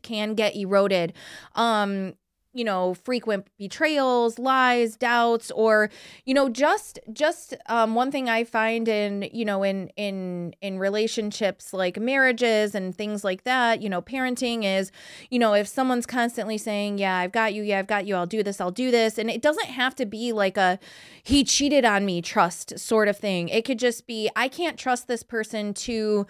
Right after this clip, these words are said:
be responsible with the kids. I can't trust this person to, you know, pick up the slack when I'm working those fourteen-hour days." And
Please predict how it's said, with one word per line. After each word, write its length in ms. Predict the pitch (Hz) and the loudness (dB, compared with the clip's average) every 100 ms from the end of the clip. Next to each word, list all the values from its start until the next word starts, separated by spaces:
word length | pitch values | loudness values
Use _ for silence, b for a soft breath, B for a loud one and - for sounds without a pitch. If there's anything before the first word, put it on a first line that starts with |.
| B B B - | B B B 0
be 160 | 240 320 | 4 4
responsible 600 | 285 - 208 196 185 175 | 4 0 -2 -2 0 0
with 100 | 175 | 0
the 100 | 170 | -6
kids. 400 | 196 147 131 - | -6 -8 -8 -6
I 100 | 220 | -6
can't 260 | 226 285 226 | -4 -6 -6
trust 320 | 269 277 - | -4 -4 -4
this 200 | 247 233 | -6 -6
person 480 | - 233 233 220 208 | -4 -4 -4 -6 -6
to, 480 | - 233 214 208 208 B B B | -6 -4 0 0 -2 B B B
you 100 | 240 | 2
know, 200 | 233 202 | 4 2
pick 240 | 202 302 | 0 -2
up 160 | 311 302 | -2 0
the 80 | 233 | -4
slack 360 | - 208 190 | 0 0 0
when 140 | 220 202 | -2 -4
I'm 100 | 196 | -2
working 300 | 185 185 196 | -4 -4 -6
those 180 | 175 175 | -6 -4
fourteen-hour 280 | 190 175 196 170 160 165 | -4 -4 -6 -6 -4 -4
days." 360 | 165 147 151 - | -4 -6 -6 -6
And 380 | 226 214 208 202 | -4 -2 -2 -4